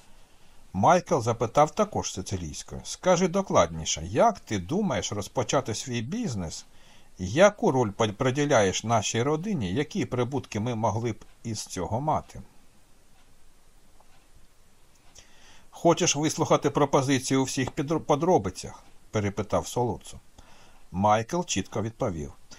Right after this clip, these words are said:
«Понад усе я повинен мати надійну гарантію, що не буде більше ніяких спроб зазіхання на життя мого батька».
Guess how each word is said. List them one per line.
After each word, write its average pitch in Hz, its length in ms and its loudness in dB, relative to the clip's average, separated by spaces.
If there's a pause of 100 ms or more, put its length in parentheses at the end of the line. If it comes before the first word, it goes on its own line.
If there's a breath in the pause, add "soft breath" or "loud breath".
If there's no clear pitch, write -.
(260 loud breath)
«Понад 151 420 4
усе 220 400 -2
я 123 160 2
повинен 123 440 4
мати 170 380 2
надійну 117 480 0
гарантію, 143 600 4
що - 160 -4
не 110 140 0
буде 135 300 -2
більше 135 300 -2
ніяких 147 460 0
спроб 110 400 -2
зазіхання 107 580 -2
на 101 160 -2
життя 127 320 -2
мого 92 260 -2
батька». 147 440 -4